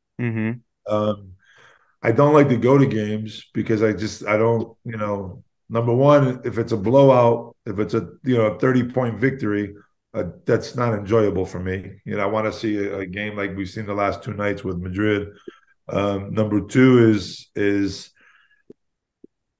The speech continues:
Speaker 2: you're analyzing the game constantly as an ex-player. You know, you're constantly analyzing what, what they're doing, what they're doing right, what they're doing wrong.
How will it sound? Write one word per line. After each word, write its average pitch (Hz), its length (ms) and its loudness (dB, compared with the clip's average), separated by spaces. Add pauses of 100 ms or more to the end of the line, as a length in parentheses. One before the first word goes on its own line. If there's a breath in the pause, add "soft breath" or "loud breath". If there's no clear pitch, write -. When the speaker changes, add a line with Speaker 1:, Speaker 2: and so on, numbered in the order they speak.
(160)
Speaker 2:
you're 131 220 2
analyzing 127 640 4
the 107 60 -4
game 101 300 -6
constantly 120 580 0
as 98 140 0
an 110 100 -2
ex-player. 104 840 0
You 101 160 -8
know, 110 60 0
you're 101 280 0
constantly 120 580 -2
analyzing 104 760 0
what, 104 320 -4
what 104 280 -4
they're 101 160 -2
doing, 101 520 -2
what 101 240 -2
they're 101 140 -2
doing 98 360 -6
right, 107 320 4
what 101 120 -4
they're 101 100 -6
doing 98 240 -4
wrong. 101 480 0